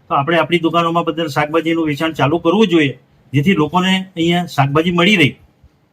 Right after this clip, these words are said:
ને જે અગવડતા પડે છે, સાંકડા રસ્તા પર ટ્રાફિકને બી પ્રશ્નો ઉપસ્થિત થાય છે,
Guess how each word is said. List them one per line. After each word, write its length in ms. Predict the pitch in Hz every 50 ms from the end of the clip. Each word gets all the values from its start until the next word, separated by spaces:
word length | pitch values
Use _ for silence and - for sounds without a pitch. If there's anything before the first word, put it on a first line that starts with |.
| _ _ -
ને 80 | 151 143
જે 220 | 147 175 180 - _ _ -
અગવડતા 380 | 143 135 156 185 202 190 196
પડે 260 | - - 147 147 143 135
છે, 240 | - 139 127 - - - -
સાંકડા 320 | - 131 123 139 147 147
રસ્તા 260 | 143 139 131 - 143
પર 120 | 135 - 139
ટ્રાફિકને 500 | 135 - 135 127 131 - 151 139 151 147
બી 100 | 143 143
પ્રશ્નો 320 | 135 - 131 131 - 143 131
ઉપસ્થિત 440 | 131 139 131 - - - 131 -
થાય 220 | - 120 120 120 113
છે, 160 | 107 117